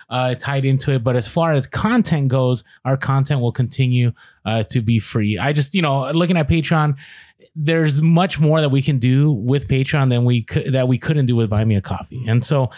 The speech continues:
we're trying to look at those avenues. We have some other friends that also are influencers, and,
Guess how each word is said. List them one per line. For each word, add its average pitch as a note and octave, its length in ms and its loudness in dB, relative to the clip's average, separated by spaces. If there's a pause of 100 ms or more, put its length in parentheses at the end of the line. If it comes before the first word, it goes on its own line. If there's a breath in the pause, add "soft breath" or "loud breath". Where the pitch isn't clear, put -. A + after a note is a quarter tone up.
(240 loud breath)
we're C3+ 120 -2
trying E3+ 280 -2
to D#3+ 60 2
look E3 120 2
at D#3+ 120 -2
those C#3+ 160 2
avenues. C#3 560 2
We B2+ 140 0
have C#3 160 0
some C#3 100 0
other C3+ 140 2
friends C3+ 420 2
that A#2 220 -2
also C3 420 -2
are B2+ 120 0
influencers, C3 600 0
and, G#2+ 160 0